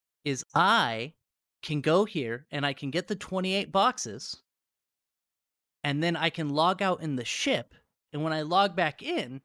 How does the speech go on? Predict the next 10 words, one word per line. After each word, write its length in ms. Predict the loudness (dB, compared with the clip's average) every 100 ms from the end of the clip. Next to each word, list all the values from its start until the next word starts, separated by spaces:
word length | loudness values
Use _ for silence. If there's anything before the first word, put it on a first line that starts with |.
| _ -20 -4 2
it'll 240 | 4 2
put 340 | 0 0 2
me 140 | 2 2
on 160 | 2
a 60 | 2
different 400 | 0 0 0 -4
server 760 | -2 4 4 4 2 0 -2 -4 _ _ _ _ _ _ _ _
or, 260 | 2 2 4
or 140 | 2
shard 720 | 0 -2 2 4 2 0 -8